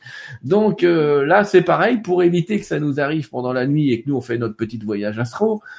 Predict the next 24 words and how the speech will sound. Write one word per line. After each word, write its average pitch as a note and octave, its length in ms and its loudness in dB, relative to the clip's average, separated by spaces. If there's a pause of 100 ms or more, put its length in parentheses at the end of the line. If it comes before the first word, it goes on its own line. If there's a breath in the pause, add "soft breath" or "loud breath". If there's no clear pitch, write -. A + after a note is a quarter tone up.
(100)
c'est-à-dire A2+ 240 -4
que - 100 -10
la G2+ 140 0
nuit, B2 200 2
on G#2 220 0
a F#2+ 80 -4
tendance G#2+ 340 -4
à A#2+ 40 2
partir, D#3 360 0
mais A#2+ 80 -2
t'as G#2 100 -6
fait G#2 160 -4
des G2 80 -8
voyages, D#3+ 420 -2
des, A2+ 300 6
enfin, G2+ 140 -4
t'as G2+ 120 -6
fait G#2 140 -2
des F#2+ 240 -2
émissions, F3 340 0
c'est G#3 120 -12
le - 20 -10
voyage G#2+ 200 -2
astral. E3 320 -8